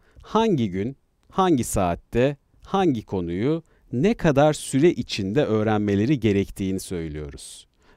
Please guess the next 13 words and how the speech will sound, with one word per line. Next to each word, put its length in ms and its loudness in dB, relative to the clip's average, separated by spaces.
Ve 80 0
onlardan 720 2
verdiğimiz 580 2
zaman 380 0
diliminde, 640 -6
örneğin 340 -8
kırk 280 -4
beş 240 2
dakikada 600 -4
matematiğin 840 0
konusunun 920 -2
şu 220 0
bölümünü 600 2